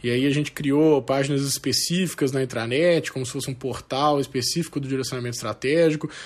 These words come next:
Fizemos uma edição especial do jornal impresso que tinha, que existia naquela época, né, toda focada no, nos objetivos, uma matéria pra explicar com aspas, né, do, do, das fontes responsáveis pelos, pelos processos, né, pra explicar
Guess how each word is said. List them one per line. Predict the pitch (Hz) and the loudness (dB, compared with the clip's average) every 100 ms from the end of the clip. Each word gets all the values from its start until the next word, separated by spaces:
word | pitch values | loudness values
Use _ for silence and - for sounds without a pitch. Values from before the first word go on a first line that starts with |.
| - | -16
Fizemos | - 127 143 143 | -4 -2 0 0
uma | 143 | 2
edição | 143 139 - 143 143 | 2 2 0 0 0
especial | - 143 - 139 131 151 | 0 -2 0 0 2 2
do | 143 | 2
jornal | 135 131 127 | 0 0 -2
impresso | 123 135 139 - | 0 0 0 -2
que | 131 | -6
tinha, | 120 143 135 123 | -4 -4 -4 -4
que | 117 | -6
existia | 123 131 - 151 | -6 -2 0 0
naquela | 139 135 127 | 0 -2 0
época, | 127 143 151 160 - - - | 2 2 2 -4 -4 -18 -12
né, | 135 135 | -2 0
toda | 131 - 160 175 165 | 0 2 2 4 2
focada | 156 139 143 135 139 | 2 0 0 0 2
no, | 131 127 127 | 2 4 2
nos | 123 123 | 2 2
objetivos, | 127 127 120 - 156 160 | 2 2 0 2 2 2
uma | 147 160 | 0 0
matéria | 151 123 143 139 | 0 0 2 2
pra | 127 | 0
explicar | 139 - 131 - 143 143 135 | -4 -4 -6 -2 0 2 0
com | 131 123 | -4 -4
aspas, | 139 147 135 - 123 120 - | 0 0 0 -4 -4 -4 -6
né, | 135 135 | -4 -2
do, | 123 120 | -4 -4
do, | 123 | -4
das | 123 120 | -2 -4
fontes | - 131 147 147 - - - - - - | -2 0 0 0 -4 -8 -12 -18 -20 -12
responsáveis | 127 120 131 131 131 | -10 -4 0 2 2
pelos, | 139 127 | 2 0
pelos | - _ - 131 - | -2 _ -4 -2 -2
processos, | 120 - 147 160 156 139 | -4 -2 2 2 2 -2
né, | 131 | -4
pra | 135 | -2
explicar | 127 - 131 - 135 147 | -4 -2 -6 -2 -2 -2